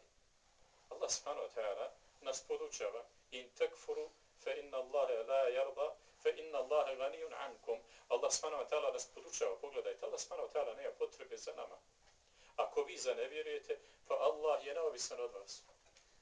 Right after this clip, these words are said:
Allah vas ne treba. In takfuru, fe inna Allahe ghaniyun ankum. Ako vi zanevjerujete, pa Allah je, nema nikakve potrebe za vama. Allah je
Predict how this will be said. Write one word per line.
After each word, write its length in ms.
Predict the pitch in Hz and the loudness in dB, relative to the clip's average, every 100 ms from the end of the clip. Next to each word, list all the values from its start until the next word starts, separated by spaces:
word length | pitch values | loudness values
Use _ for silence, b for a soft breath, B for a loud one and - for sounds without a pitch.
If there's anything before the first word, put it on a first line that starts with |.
| _ _ _ _ - | _ _ _ _ -10
Allah 240 | 147 147 143 | 0 2 2
vas 160 | 131 | 0
ne 140 | - - | -2 -2
treba. 320 | 110 - - - _ _ _ _ - _ _ _ _ - - | -4 -2 -6 -10 _ _ _ _ -20 _ _ _ _ -20 -8
In 160 | 143 - | -8 0
takfuru, 520 | 180 - 113 110 123 - - | 0 0 -4 -4 -4 -10 2
fe 120 | 131 | 2
inna 160 | 127 135 | 4 4
Allahe 300 | 156 156 160 | 6 6 6
ghaniyun 360 | 165 185 185 | 4 0 -2
ankum. 420 | 196 160 - 143 143 B B - | -2 -2 0 0 0 B B 6
Ako 280 | - - 165 | 6 8 6
vi 140 | 185 | 6
zanevjerujete, 720 | 151 147 180 190 180 - 160 | 6 8 6 4 0 4 6
pa 60 | 165 | 8
Allah 500 | 180 185 190 175 - | 8 8 8 8 6
je, 100 | - | -4
nema 260 | - - 117 | -2 -4 -4
nikakve 420 | - - - - | -4 -2 0 4
potrebe 420 | 240 220 208 175 165 | 8 8 4 -4 0
za 120 | 190 | 4
vama. 160 | 113 | 4
Allah 320 | 117 160 160 | 4 6 6
je 140 | 165 | 6